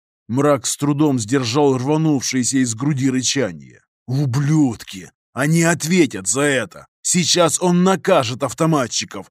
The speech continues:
что выжидающе засели на своих позициях, а после вернется и пообщается с людьми из школы. Что за подлянка они устроили?» Где-то в стороне вспыхнула перестрелка. Стучали пулеметы,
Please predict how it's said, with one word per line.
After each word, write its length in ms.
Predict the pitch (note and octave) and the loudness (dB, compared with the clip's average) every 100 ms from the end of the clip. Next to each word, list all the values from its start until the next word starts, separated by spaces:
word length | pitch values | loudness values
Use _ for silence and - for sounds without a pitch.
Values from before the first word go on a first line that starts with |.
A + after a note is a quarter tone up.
| _ | _
что 220 | - F3 | -2 2
выжидающе 760 | E3+ D#3+ E3 D#3+ D#3 C#3+ - D3+ | 2 2 2 4 4 4 0 -2
засели 500 | D3 E3+ - D#3+ C3 | -2 0 2 2 0
на 120 | B2 | -2
своих 400 | - C#3+ B2+ - | -2 0 -2 -2
позициях, 800 | C#3+ B2 C#3 G2+ - C#2 C2 - _ - | -2 0 -2 -2 -6 -8 -20 -20 _ -6
а 120 | C3+ | -4
после 500 | C3 C#3 - C3+ - | 0 0 0 -2 -4
вернется 800 | - D#3+ C3+ B2+ C3+ C3+ - F2+ _ - | -2 0 0 -2 -2 -2 -4 -6 _ -2
и 100 | F3 | -2
пообщается 840 | F3 F3 C3+ - E3+ B2+ A2 B2 | 2 0 0 0 2 0 0 -4
с 140 | A#2+ D3 | -4 -2
людьми 300 | D#3+ D3 C3+ | -2 -2 -2
из 100 | B2+ | 0
школы. 580 | - - C#3+ A2 E2 C#2 _ _ | -2 -2 -2 -2 -6 -18 _ _
Что 340 | - - B3 E3+ | -8 -2 2 4
за 160 | B2 | 2
подлянка 600 | A#2 D#3+ D3 E3+ B2+ A#2+ B2+ | 0 -2 2 2 2 -4 -6
они 180 | C#3+ | -4
устроили?» 760 | C3+ C3 - D#3 G#2+ E2 D2 - _ _ _ _ _ _ | -2 -2 0 2 0 -4 -20 -20 _ _ _ _ _ _
Где-то 320 | F#2+ A2 D#3 C3+ | -6 -4 -2 -2
в 60 | |
стороне 420 | - D3+ C#3+ D3 | -2 -2 0 0
вспыхнула 560 | C3+ - D3+ B2+ A#2+ A#2 | -2 -2 -2 -2 -2 -2
перестрелка. 800 | A2+ A#2 - A2+ F#2 C#2+ - - _ | -4 -6 -6 -6 -6 -10 -20 -20 _
Стучали 560 | - - E3 - D#3 C#3 | -10 -4 -2 0 2 2
пулеметы, 680 | B2 C#3 C3+ A#2+ F2+ - | 2 0 0 0 -4 -12